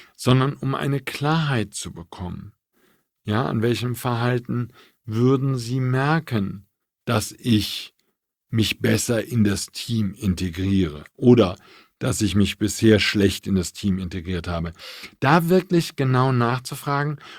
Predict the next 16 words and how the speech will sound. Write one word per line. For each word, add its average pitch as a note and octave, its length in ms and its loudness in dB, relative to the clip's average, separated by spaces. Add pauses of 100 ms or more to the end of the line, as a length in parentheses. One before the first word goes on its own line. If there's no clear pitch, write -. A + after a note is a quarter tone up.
und C3+ 120 2
es C#3+ 220 2
wird D#3 220 2
immer, D#3+ 520 4
ich - 180 -10
habe E2 160 -4
das E2 160 -10
ja E2+ 100 -4
jetzt D#2 160 -8
nur F2 100 -4
als E2 120 -10
Beispiel A2 300 -4
gesagt, D2+ 320 -12 (320)
es G2+ 240 -4
wird C3+ 220 2
halt, C3+ 280 -4